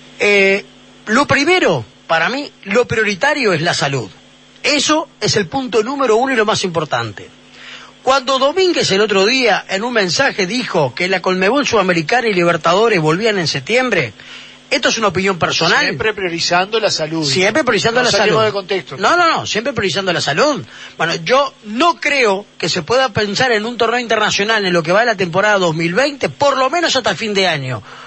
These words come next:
Speaker 1: ¿Por qué? Porque uno mira los países de la región, y basta con mirar Argentina y Brasil, y uno se da cuenta que no pueden jugadores de esos países llegar en un vuelo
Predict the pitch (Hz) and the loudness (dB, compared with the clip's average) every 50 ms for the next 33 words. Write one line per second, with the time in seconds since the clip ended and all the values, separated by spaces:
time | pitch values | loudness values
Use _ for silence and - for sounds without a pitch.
0 | - - - 247 254 254 196 - 349 330 - 233 185 202 226 302 330 311 269 254 | -20 -2 0 0 2 2 2 0 0 0 0 -2 0 0 0 2 0 0 0 0
1 | 269 247 226 196 165 - - 214 269 233 - 247 220 202 208 202 196 190 180 - | 0 0 0 0 0 0 0 0 0 0 0 0 0 2 2 2 2 0 -2 0
2 | - 233 196 175 160 180 - - - - - - - - 170 180 196 262 233 - | 0 0 0 0 -2 -8 -14 -20 -20 -20 -20 -20 -16 -8 -4 0 0 0 0 0
3 | - 208 180 185 170 170 180 214 269 277 254 208 - 196 185 185 175 277 262 233 | -4 -4 -2 -2 -2 0 0 0 0 0 0 0 -2 -4 -4 -2 -4 -2 0 0
4 | 214 202 202 196 - - 269 240 190 170 196 - - - - - - - - - | 2 2 2 2 2 0 0 0 0 0 -2 -4 -8 -12 -12 -14 -14 -12 -14 -14
5 | - - - - - 180 240 294 311 269 - - 262 269 254 - 254 269 277 269 | -16 -16 -20 -10 -4 -2 0 0 2 0 0 2 2 2 2 0 0 -2 0 0
6 | 311 294 262 220 202 214 208 - - 277 311 294 247 196 160 139 120 110 - - | -2 0 0 0 0 0 -2 -2 -2 0 2 2 2 0 0 -2 -6 -12 -18 -20
7 | - - - - - - - - 196 208 208 208 240 277 277 233 190 170 175 214 | -20 -20 -20 -20 -20 -16 -6 0 2 4 4 4 4 4 4 2 2 2 0 0
8 | 233 - - 233 - - 254 254 269 277 262 220 - 311 294 254 - - - - | 0 0 -2 -2 0 0 0 0 0 -2 -4 -2 -2 0 -2 -2 -4 -8 -14 -20
9 | - - - _ - 170 160 226 240 240 254 254 254 269 277 - - - 220 214 | -20 -20 -20 _ -8 -4 -2 0 2 4 4 2 2 0 -4 -8 -8 -8 -6 -6
10 | 220 240 233 226 254 269 285 269 254 247 262 294 | -6 -8 -6 -2 0 0 2 2 2 2 0 0